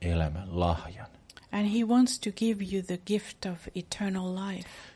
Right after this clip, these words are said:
Speaker 1: Ja sä voit vastaanottaa sen uskossa vain, vain sanomalla, että Jeesus, mä uskon sinua.
Speaker 2: And you can receive it by simply saying to Jesus that, "Jesus, I believe in you."
Speaker 1: Mä oon syntinen, mutta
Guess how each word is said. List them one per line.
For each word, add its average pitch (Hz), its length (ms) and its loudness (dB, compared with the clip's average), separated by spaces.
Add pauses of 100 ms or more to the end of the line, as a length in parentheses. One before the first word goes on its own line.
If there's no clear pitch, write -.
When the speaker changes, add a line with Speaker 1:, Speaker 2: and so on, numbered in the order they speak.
Speaker 1:
Ja 95 60 -2
sä 87 200 2
voit 80 220 2
vastaanottaa 85 680 2
sen 85 200 -2
uskossa 85 640 -4
vain, 92 260 -2 (680)
vain 90 340 6
sanomalla, 90 580 0
että - 260 0
Jeesus, 90 640 0 (760)
mä 87 160 2
uskon 80 380 0
sinua. - 420 -6 (400)
Speaker 2:
And 208 160 6
you 220 140 6
can 208 340 2
receive 214 640 4
it - 220 -8 (100)
by 185 180 2
simply 220 560 4
saying 190 540 0
to 185 100 -4 (220)
Jesus 196 440 -2
that, 175 180 -8 (140)
"Jesus, 185 560 -2 (520)
I 196 40 2
believe 202 520 0
in 170 200 -4
you." 170 100 -8 (240)
Speaker 1:
Mä 92 200 4
oon 92 120 4
syntinen, 87 600 0
mutta 87 360 -2